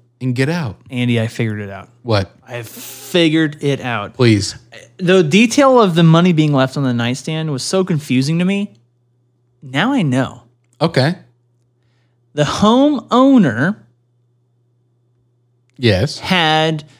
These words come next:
Speaker 2: an intimate moment with the burglar and was paying him for that moment. So embarrassed by this moment, he locked him in the apartment and called the cops saying, "I'm being robbed."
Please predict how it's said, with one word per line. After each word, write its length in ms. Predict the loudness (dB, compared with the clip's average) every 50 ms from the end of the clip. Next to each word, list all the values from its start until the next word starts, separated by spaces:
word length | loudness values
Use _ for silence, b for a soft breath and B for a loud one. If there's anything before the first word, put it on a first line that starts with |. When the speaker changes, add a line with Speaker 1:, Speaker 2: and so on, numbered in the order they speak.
| b b b b -6
Speaker 2:
an 180 | -4 -4 -4 -6 -10 _ _ _
intimate 840 | 0 2 2 4 2 2 0 2 2 4 4 4 2 0 -4 -8 _ _ _ _
moment 760 | -14 -6 0 2 2 4 4 2 2 0 0 0 -2 -4 -4
with 280 | -4 -2 -4 -4 -6 _
the 180 | -4 -2 -2
burglar 840 | -2 -4 -6 -8 _ 0 0 0 0 0 -2 -4 -4 -4 -6 -8 -14 -20 _ _ _ _ _ _ _ _ _ _ -4
and 140 | 0 0 2
was 140 | 0 0
paying 580 | -2 -6 -8 -4 -2 0 0 2 2 2 2 0
him 260 | 0 0 0 -2 -2
for 160 | -4 -4 -4
that 200 | -4 -4 -4 -4
moment. 540 | -2 -2 0 0 -2 -4 -6 -8 -12 -18 -20 _ _ _ _ _ _ _ _ _ b b b b b b b b b
So 460 | -8 -4 -2 2 2 4 4 4 2 2 0
embarrassed 720 | 0 2 2 2 4 4 4 4 4 4 2 0 0 0
by 240 | 2 2 2 2 2
this 220 | 2 2 2 4
moment, 600 | 4 4 4 4 4 2 2 2 0 0 -4 -6 B B B B B B
he 200 | 2 4 4 4
locked 580 | 4 4 4 4 4 4 4 2 0 0 0 0
him 180 | 0 0 0
in 360 | 0 0 2 2 4 4 4 4
the 120 | 4 4
apartment 640 | 4 2 2 4 4 4 4 4 4 2 0 0 0 0
and 140 | 0 0
called 340 | 0 2 2 4 4 4 2 0
the 40 |
cops 380 | -2 -2 0 0 0 0 0 0
saying, 220 | -2 -2 -2 -2 0 0
"I'm 240 | 0 2 2 2
being 460 | 4 4 4 4 4 4 2 2 2 2
robbed." 600 | 2 2 4 2 2 0 -2 -8 -16 _ -20